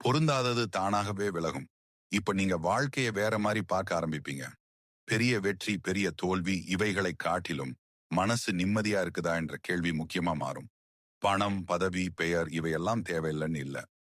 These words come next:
ஆனா, அவை எல்லாத்துக்கும் மேல மனசு சோறாமல் இருக்கணும் என்ற எண்ணம் மேலே வரும். இந்த முன்னுரிமை மாறுதல் தான் வாழ்க்கை திசை மாறுறதோட முக்கிய அடையாளம்.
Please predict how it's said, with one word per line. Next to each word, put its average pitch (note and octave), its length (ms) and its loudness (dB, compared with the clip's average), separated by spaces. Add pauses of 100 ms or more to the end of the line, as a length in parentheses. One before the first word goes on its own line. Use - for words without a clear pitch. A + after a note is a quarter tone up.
(280)
ஆனா, A2 280 2
அவை F2+ 280 0
எல்லாத்துக்கும் A#2 600 -2
மேல F#2 320 0
மனசு E2+ 360 -4
சோறாமல் E2+ 560 -2
இருக்கணும் D#2 520 -4
என்ற D#2+ 220 -2
எண்ணம் D2+ 360 -2
மேலே C#2+ 260 -4
வரும். B1+ 280 -10 (520)
இந்த G#2+ 240 4
முன்னுரிமை C#3 600 2
மாறுதல் F#2 440 2
தான் E2 320 -2 (160)
வாழ்க்கை B2+ 480 2
திசை A#2 280 0
மாறுறதோட E2+ 760 0 (100)
முக்கிய E2+ 360 -2
அடையாளம். C#2 400 -4